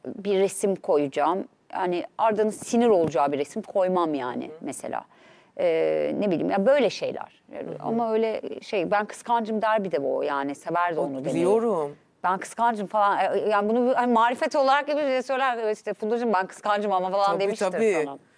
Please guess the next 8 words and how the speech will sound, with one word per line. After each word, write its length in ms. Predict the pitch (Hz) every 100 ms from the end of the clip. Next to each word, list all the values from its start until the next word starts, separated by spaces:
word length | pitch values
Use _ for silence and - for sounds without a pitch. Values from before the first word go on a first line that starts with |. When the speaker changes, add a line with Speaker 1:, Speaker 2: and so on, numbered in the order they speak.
| _
Speaker 2:
"Karıcığım 580 | - 190 233 311 247 165
bunu 160 | 208 233
yapmış 380 | 233 - 175 180
ama" 180 | 175
falan 420 | 180 175 196 180 -
<laughs> 520 | - 226 190 - 190
deyip 200 | 208 190
böyle. 500 | 196 190 202 233